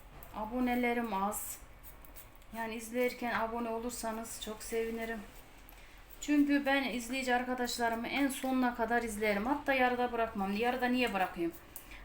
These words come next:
Ha, işim varsa olabilir. E, ben çalışıyorum, akşamları eve gidiyorum.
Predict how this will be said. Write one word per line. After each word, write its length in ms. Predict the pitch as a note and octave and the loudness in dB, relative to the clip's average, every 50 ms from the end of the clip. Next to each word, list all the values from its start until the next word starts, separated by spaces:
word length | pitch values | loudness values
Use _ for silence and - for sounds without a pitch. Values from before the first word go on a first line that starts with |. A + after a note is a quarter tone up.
| - | -2
Ha, 140 | C#4 C#4 - | 0 2 2
işim 420 | - - - - - C#4+ C4+ B3+ C4 | 2 2 0 4 4 4 4 6 6
varsa 520 | C4+ C#4 C#4+ C#4+ - - B3 C4 D#4 E4+ - - - - - - - - - - - - - - - - - - - - - - A3 G#3 | 4 6 4 2 2 2 2 4 4 2 0 -4 -12 -16 -16 -18 -18 -20 -20 -20 -20 -20 -20 -20 -20 -20 -20 -20 -20 -20 -20 -16 -10 -6
olabilir. 640 | G#3 A3+ A#3+ A#3+ A#3+ A#3 B3 A#3+ A3+ F3+ E3+ - - - - - - - - - - - - - | 0 4 4 4 4 4 0 -2 0 -2 -2 -4 -6 -10 -14 -16 -20 -20 -20 -20 -20 -18 -10 -4
E, 160 | G#3+ A3 G#3+ A#3 | -2 -2 0 0
ben 140 | A#3+ A#3+ | 0 -2
çalışıyorum, 640 | A#3+ - B3 B3 B3 B3+ B3 - - A#3+ B3 A#3+ A3 | -2 0 0 0 0 0 -2 -4 -2 -2 -2 0 0
akşamları 500 | A3+ A3+ - - A#3 A#3 A#3 A3+ A3+ A3+ | -2 -2 -2 -2 -2 -2 0 0 0 2
eve 220 | G#3+ G#3+ A3 A#3 A#3 | 2 2 2 0 0
gidiyorum. 400 | G#3 G#3 G3 G3 F#3+ F#3+ G3+ | 0 -2 -4 -4 -4 -4 -4